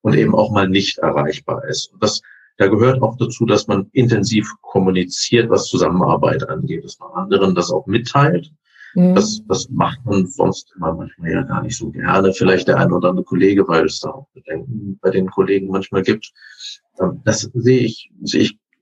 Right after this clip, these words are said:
Speaker 1: ganz entspannt und das, das haben wir auch nie als großes Problem gehabt bei uns im Unternehmen.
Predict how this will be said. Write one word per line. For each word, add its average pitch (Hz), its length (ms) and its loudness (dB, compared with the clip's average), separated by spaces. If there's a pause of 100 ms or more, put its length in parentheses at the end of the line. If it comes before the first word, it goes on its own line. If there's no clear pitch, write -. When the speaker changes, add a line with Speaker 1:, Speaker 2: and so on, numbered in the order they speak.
(160)
Speaker 1:
ganz 95 180 0
entspannt 95 440 -2
und - 160 -2
das, - 260 -8
das - 260 -18
haben 95 120 -8
wir 95 120 4
auch 95 120 2
nie 104 420 2
als 92 160 0
großes - 360 0
Problem - 400 0
gehabt - 280 -2
bei - 100 -2
uns - 160 0
im - 120 -4
Unternehmen. 76 520 -4